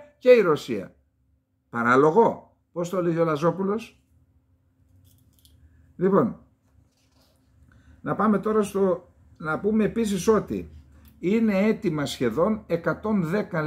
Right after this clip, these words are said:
Leopard ένα Α πέντε, είναι το προηγούμενο μοντέλο το Leopard δύο, έχει εκατόν πέντε χιλιοστών πυροβόλο,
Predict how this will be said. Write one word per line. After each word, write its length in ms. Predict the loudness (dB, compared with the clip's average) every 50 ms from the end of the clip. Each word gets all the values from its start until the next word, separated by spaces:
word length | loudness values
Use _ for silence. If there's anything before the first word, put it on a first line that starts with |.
| 0
Leopard 460 | 0 0 0 0 0 0 0 -2 -2 -4 -8 -6
ένα 480 | -4 -2 0 0 0 -2 -2 -4 -4 -2 -2 0 0 0 -2 -2
Α 120 | -4 -4
πέντε, 580 | -2 0 2 2 2 2 0 -2 -4 -4 -6 -10 -14 -20 -20 -20 _ _ _ _
είναι 200 | -8 -6 -4 -4
το 140 | -4 -4 -6
προηγούμενο 640 | -2 0 2 4 4 4 4 2 2 2 2 2 2
μοντέλο 440 | 2 2 2 4 4 2 2 2 -4
το 160 | -6 -6 -4
Leopard 420 | -2 0 2 0 0 0 -2 -4
δύο, 300 | -4 -4 -4 -2 0 0
έχει 260 | 0 0 0 0 -4 -4
εκατόν 340 | -4 -4 -6 -6 -4 -4
πέντε 200 | -2 -2 -2 -2
χιλιοστών 500 | -4 -4 -2 -2 -4 -4 -4 -4 -4 -4
πυροβόλο, 540 | -2 -2 -2 -2 -2 0 -2 -2 -2 -4 -8